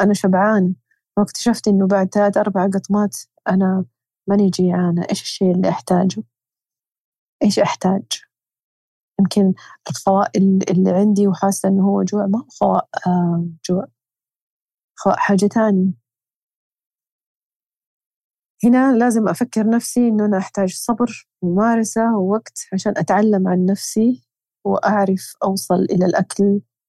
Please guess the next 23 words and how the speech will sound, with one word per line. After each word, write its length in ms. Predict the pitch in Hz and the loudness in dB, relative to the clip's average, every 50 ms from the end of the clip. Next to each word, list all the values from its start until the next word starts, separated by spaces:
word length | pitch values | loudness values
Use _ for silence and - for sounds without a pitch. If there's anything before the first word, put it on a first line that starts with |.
| _ _ _ _ _ _ - 190 | _ _ _ _ _ _ -2 0
اليقظ. 440 | - 98 95 196 - - 180 - - _ _ _ _ _ _ _ _ _ _ _ _ _ _ _ _ _ _ _ _ _ _ _ _ - 180 | 2 4 2 2 0 -2 -6 -6 -6 _ _ _ _ _ _ _ _ _ _ _ _ _ _ _ _ _ _ _ _ _ _ _ _ -4 -2
يعني 380 | 180 180 185 190 180 180 - _ _ _ _ _ _ _ _ - | 0 0 2 2 0 0 -2 _ _ _ _ _ _ _ _ -2
أبغى 240 | 381 - 185 202 196 | 0 0 2 2 2
أحصل 380 | - - 240 - - - 262 233 | 2 0 0 -2 -2 0 0 2
على 180 | 202 220 226 | 2 2 0
كفايتي 460 | 233 - - - 233 247 254 247 - 240 | 0 -2 -2 0 2 2 2 2 2 0
من 160 | 220 220 220 | 0 0 -2
الأكل، 380 | 214 - 226 247 - 330 427 - _ _ _ _ _ _ _ _ _ _ _ _ _ _ _ - | -2 -2 -2 -2 0 0 -2 -2 _ _ _ _ _ _ _ _ _ _ _ _ _ _ _ -4
لكن 500 | 190 190 190 - - 190 190 190 190 196 | -2 -2 -2 0 0 2 2 4 4 4
ما 280 | 220 240 240 240 226 | 4 4 4 2 2
أوصل 380 | - - 190 190 - - 185 180 | 0 0 -2 -4 -4 -4 -4 -4
للتخمة، 540 | 190 170 - - 180 180 - - 185 170 165 - _ _ _ _ _ _ _ - | -4 -6 -4 -6 -6 -6 -4 -4 -4 -6 -6 -6 _ _ _ _ _ _ _ -2
وما 280 | 185 180 202 208 214 - | 0 2 2 2 2 2
أوصل 240 | 233 226 - - 196 196 | 0 -2 -2 -2 0 0
للأكل 340 | 196 - - 190 - 190 | 0 0 -2 -2 0 0
العاطفي 600 | 196 185 202 214 208 - 190 - 220 214 - - | 0 2 0 0 -2 -4 -6 -2 -2 0 0 0
اللي 480 | 180 190 190 196 196 196 190 196 196 190 | 0 2 2 2 2 2 2 0 0 0
ما 200 | 190 196 202 202 | 2 2 2 2
له 120 | 196 190 | 2 2
لازمة. 380 | 190 190 180 185 180 185 185 - _ _ _ _ _ _ _ _ _ _ _ _ _ _ _ _ _ _ _ _ | 0 0 -2 -2 -4 -4 -6 -6 _ _ _ _ _ _ _ _ _ _ _ _ _ _ _ _ _ _ _ _
وفي 180 | - - - 214 | -8 -4 -2 -2
نفس 200 | 220 220 - - | -2 0 0 0
الوقت 280 | 202 202 220 214 - | 2 2 2 0 0